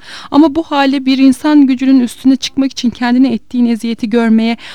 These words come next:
bu günaha kim dayanabilirdi ki? Zira Tanrı'yı böylece taciz etmek ve bizim olmayan bir gerçeği aramak alçak gönüllülük değil, bir kendini beğenmişlik, bir gurur eseridir ve günahtır. Önceleri her şey iyi ve açıktı.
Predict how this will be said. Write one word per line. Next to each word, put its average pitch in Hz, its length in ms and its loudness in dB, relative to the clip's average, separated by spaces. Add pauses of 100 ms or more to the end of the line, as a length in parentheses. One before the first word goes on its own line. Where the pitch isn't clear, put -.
(160)
bu 277 100 0
günaha 262 460 4
kim 311 260 -2
dayanabilirdi 254 640 -2
ki? 202 320 -14 (560)
Zira 320 300 2
Tanrı'yı 349 460 2
böylece 330 340 0
taciz 262 420 -4
etmek 285 360 -2
ve 262 120 -6
bizim 277 240 0
olmayan 269 500 4
bir 240 80 -8
gerçeği 247 500 -4
aramak 240 360 -4
alçak 233 420 -8
gönüllülük 226 520 -6
değil, 220 240 -8 (340)
bir 294 120 0
kendini 262 460 2
beğenmişlik, 185 760 -8
bir 285 120 -4
gurur 269 380 -6
eseridir 226 640 -10
ve 294 80 -8
günahtır. 302 720 -2 (920)
Önceleri 359 500 0
her 359 180 -2
şey 349 180 -4
iyi 330 200 2
ve 339 60 -4
açıktı. - 580 -10